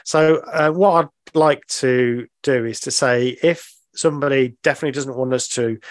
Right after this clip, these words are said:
read anything out about the email they sent us, then just to put that on the email.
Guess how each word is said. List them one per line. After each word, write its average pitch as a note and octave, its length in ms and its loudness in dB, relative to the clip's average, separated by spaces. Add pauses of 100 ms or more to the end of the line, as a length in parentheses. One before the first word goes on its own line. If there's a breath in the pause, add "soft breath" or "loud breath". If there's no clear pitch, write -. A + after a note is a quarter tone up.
(200 loud breath)
read B2 240 0
anything C#3 380 0
out B2 280 0
about B2+ 280 0
the B2 120 -4
email A#2 220 -4
they A2+ 100 -8
sent E3 380 0
us, G#2 100 -8
then A#2 220 -4
just C#3+ 200 -4
to B2+ 80 -6
put B2 260 -2
that A#2+ 180 0
on C3 200 2
the A#2 140 -2
email. A2 560 -2